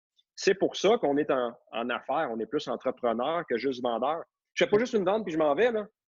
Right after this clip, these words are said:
Speaker 1: Si je fais une vente puis je m'en vais, mon entreprise, elle risque de chuter parce que je calculerai
Speaker 2: Ouais.
Speaker 1: pas ce que je dois à l'impôt, puis je vais penser juste, euh, à maintenant plutôt qu'à ce qui s'en vient dans le futur, tu sais.
Speaker 2: Exactement. C'est pour ça que toi, tu vois ton, ton entre-,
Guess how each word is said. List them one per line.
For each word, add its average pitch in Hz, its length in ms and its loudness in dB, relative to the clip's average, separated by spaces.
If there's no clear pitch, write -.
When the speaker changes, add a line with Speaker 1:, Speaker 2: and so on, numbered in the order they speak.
Speaker 1:
Si 233 80 -8
je 214 40 -8
fais 254 100 4
une 233 80 0
vente 240 180 0
puis 202 100 -6
je 185 60 -4
m'en 190 160 0
vais, 214 100 -2
mon 196 140 -2
entreprise, 170 440 -4
elle 147 140 -2
risque 160 120 -6
de 151 60 -6
chuter 170 300 -6
parce 160 160 -6
que - 100 -4
je - 80 -12
calculerai 143 380 0
Speaker 2:
Ouais. 131 40 2
Speaker 1:
pas 190 180 0
ce - 140 -12
que 139 60 4
je 135 100 0
dois 165 120 6
à - 20 6
l'impôt, 156 500 -2
puis 135 100 -14
je 147 40 2
vais 143 100 2
penser 156 300 0
juste, 185 260 -2
euh, 135 260 0
à 135 100 -4
maintenant 143 340 -4
plutôt 165 260 -6
qu'à 139 160 0
ce - 120 -20
qui - 80 -18
s'en 131 140 -4
vient 147 120 -4
dans 135 80 -4
le 117 60 -8
futur, 139 340 -4
tu 135 60 -4
sais. 156 60 -4
Speaker 2:
Exactement. 131 540 -8
C'est 151 120 -4
pour 156 100 0
ça - 100 2
que - 100 -10
toi, 190 120 2
tu 185 140 -4
vois 180 140 4
ton, 156 440 -2
ton 151 140 -2
entre-, 147 200 -6